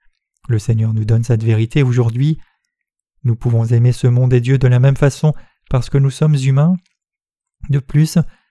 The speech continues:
nous pouvons vraiment avoir le désir de vivre comme cela. Cependant, Dieu ne veut pas que nous vivions ainsi. Donc, et vous et moi devons vaincre ces pensées charnelles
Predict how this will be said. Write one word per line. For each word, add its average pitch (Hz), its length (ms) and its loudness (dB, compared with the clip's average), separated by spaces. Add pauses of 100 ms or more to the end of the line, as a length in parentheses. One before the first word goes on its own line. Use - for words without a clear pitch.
(180)
nous 135 100 0
pouvons 117 300 0
vraiment 127 360 2
avoir 117 220 2
le 113 100 2
désir 131 380 2
de 117 80 2
vivre 131 280 2
comme 147 200 0
cela. 131 440 2 (600)
Cependant, 107 540 0
Dieu 113 160 0
ne 113 100 4
veut 107 140 0
pas 151 180 2
que 156 120 -2
nous 139 120 4
vivions 135 400 2
ainsi. 175 340 0 (840)
Donc, 123 420 0
et 110 160 0
vous 120 240 0
et 117 60 4
moi 139 200 2
devons 123 280 2
vaincre 143 340 0
ces - 160 -4
pensées 143 340 -2
charnelles 143 540 2